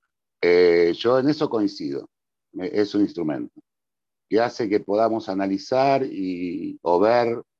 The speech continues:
eh, as-, otros aspectos de, de la realidad que nos rodea o en la, o en la realidad en la cual estamos inmersos. Está bueno, pero está bueno como instrumento. A mí me parece que va por ahí la cuestión, que tendría que estar en todas las carreras y en todos lados.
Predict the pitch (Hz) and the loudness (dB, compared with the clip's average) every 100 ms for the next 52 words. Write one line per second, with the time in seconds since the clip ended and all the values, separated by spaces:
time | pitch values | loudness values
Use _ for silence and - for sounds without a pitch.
0 | _ _ _ _ _ 87 82 78 78 - | _ _ _ _ _ -2 0 0 -4 -8
1 | _ _ _ _ 85 - _ - 127 - | _ _ _ _ -10 -10 _ -2 -2 -4
2 | 101 90 - 127 120 - 110 92 87 82 | -10 -10 -4 0 0 0 -2 2 0 0
3 | 80 82 71 85 85 82 82 101 98 95 | 0 -2 -2 -2 -2 -4 0 0 0 -4
4 | 82 87 120 139 131 113 98 90 85 78 | -6 -4 0 2 2 0 -2 -4 -8 -12
5 | 82 85 82 85 98 101 87 85 92 95 | -10 -8 -6 -4 -2 -2 -4 -6 -4 -4
6 | 95 101 98 80 95 117 113 127 127 _ | -4 -4 -4 -4 -2 -2 -2 -4 -4 _
7 | _ _ _ _ _ _ _ 85 82 101 | _ _ _ _ _ _ _ -4 -2 0
8 | 113 104 87 80 _ 87 120 135 151 139 | 2 2 0 -8 _ -10 -2 0 0 -2
9 | 113 - 107 127 98 78 - _ _ - | -6 -8 -6 -4 -4 -6 -14 _ _ -12
10 | 85 104 113 110 104 95 98 - 90 98 | -8 -6 -6 -6 -4 -2 -2 -4 0 0
11 | 90 80 69 67 - 58 - - 80 120 | 0 -2 -8 -16 -20 -20 -18 -12 -6 -4
12 | 139 104 98 90 120 135 113 95 90 110 | -4 -4 -8 -8 -4 -4 -4 -8 -2 0
13 | 117 113 101 - - 85 80 85 80 71 | 2 0 -2 -10 -12 -12 -8 -10 -8 -12
14 | 62 | -14